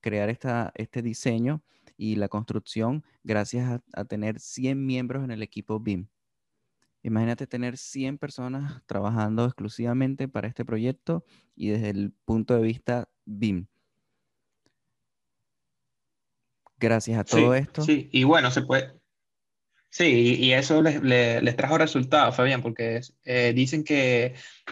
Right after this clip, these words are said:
Speaker 2: eh, les evitó la modificación y el, y, y el, el reward, el, como que trabajar otra vez con tiempo de anticipación. Este, y el
Speaker 1: Exacto.
Speaker 2: proyecto salvó treinta días y diez millones,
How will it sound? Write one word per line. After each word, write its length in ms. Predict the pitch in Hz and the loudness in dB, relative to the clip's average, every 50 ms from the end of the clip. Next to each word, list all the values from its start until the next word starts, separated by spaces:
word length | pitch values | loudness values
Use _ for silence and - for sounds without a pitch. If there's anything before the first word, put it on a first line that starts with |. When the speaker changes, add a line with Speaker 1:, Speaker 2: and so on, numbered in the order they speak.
| - _ | -8 _
Speaker 2:
eh, 720 | 131 127 123 123 120 117 117 113 110 110 - - - - _ | 2 4 4 6 4 4 4 2 2 0 0 -2 -6 -8 _
les 260 | - 131 131 131 131 | 2 4 4 6 6
evitó 500 | 135 131 127 123 127 127 127 135 143 156 | 4 4 4 2 4 2 4 4 6 6
la 100 | 160 160 | 6 6
modificación 760 | 156 147 143 139 139 135 127 127 131 - 147 156 170 175 175 | 4 4 4 2 0 0 0 0 0 2 2 4 4 4 2
y 140 | 170 151 143 | 2 2 2
el, 360 | 131 123 120 120 117 - - - | 2 2 2 2 0 -2 -4 -2
y, 260 | 127 127 123 113 - - - - | 0 0 0 0 -2 -6 -8 -2
y 300 | 127 123 120 120 120 113 | 0 0 0 2 0 0
el, 320 | 117 127 120 123 113 - _ | 0 0 2 0 0 2 _
el 140 | 127 120 120 | 0 2 4
reward, 400 | 127 123 120 139 147 131 113 110 | 2 2 4 6 6 6 6 4
el, 300 | 107 107 101 101 - 131 - - _ | 2 2 0 -2 -4 -6 -10 -16 _
como 240 | - 127 120 127 127 | -4 -2 -2 -2 -2
que 180 | 131 123 117 | -2 -2 -2
trabajar 520 | 117 - - 123 123 123 123 123 135 139 147 | -2 -2 0 2 4 4 2 2 2 2 2
otra 260 | 151 151 156 147 147 | 2 2 2 2 4
vez 400 | 151 165 175 175 170 - _ _ _ | 4 4 2 0 -2 -6 _ _ _
con 240 | - 139 127 127 127 | 0 2 2 2 2
tiempo 300 | 127 127 135 139 143 151 | 2 2 2 2 2 2
de 80 | 151 | 2
anticipación. 720 | 147 147 139 139 139 123 139 139 - - 165 139 139 160 - - - - - - - _ _ | 2 0 -2 -2 -2 -2 -2 -2 0 0 -2 -2 -2 -6 -12 -14 -20 -20 -20 -20 -20 _ _
Este, 340 | _ - 123 127 - - 127 | _ -4 -4 -4 -2 0 2
y 20 | |
el 60 | 127 127 | 2 2
Speaker 1:
Exacto. 80 | 127 131 | 2 2
Speaker 2:
proyecto 360 | 127 127 123 123 123 147 151 | 2 2 2 0 0 -2 -4
salvó 300 | 151 151 147 143 143 143 139 | -2 -2 0 0 0 0 0
treinta 400 | - 135 135 143 143 135 151 151 | 0 0 0 0 2 2 2 4
días 340 | 160 160 147 143 143 147 147 - _ _ | 6 6 6 6 4 2 0 -4 _ _
y 220 | _ - 127 127 120 | _ 0 2 2 4
diez 240 | 120 131 135 147 151 | 4 4 2 4 4
millones, 600 | 160 165 156 156 160 156 156 165 165 160 160 | 4 4 4 4 4 4 2 0 -2 -6 -10